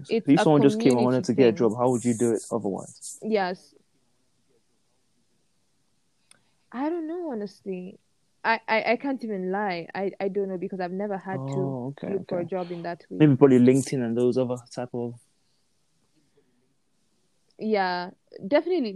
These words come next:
Speaker 2: LinkedIn. But, uh, but honestly, the job market
Speaker 1: Oh.
Speaker 2: on the continent is very rigged.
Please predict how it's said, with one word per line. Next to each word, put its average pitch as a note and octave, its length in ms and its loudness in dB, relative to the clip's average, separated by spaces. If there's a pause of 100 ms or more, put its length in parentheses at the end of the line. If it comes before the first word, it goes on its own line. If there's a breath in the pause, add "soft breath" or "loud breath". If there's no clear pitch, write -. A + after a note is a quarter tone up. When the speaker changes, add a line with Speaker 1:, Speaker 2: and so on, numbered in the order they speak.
Speaker 2:
LinkedIn. F#3 560 -10 (320)
But, - 140 -6
uh, - 80 -4 (180)
but B3 220 2
honestly, D4 400 0
the G#3 160 0
job G#3+ 220 -2
market G3 280 -6
Speaker 1:
Oh. F#3 40 -8
Speaker 2:
on F3 60 -10
the F3+ 60 -10
continent F#3 460 -10
is E3+ 100 -14
very F3+ 240 -4
rigged. F#3+ 420 -8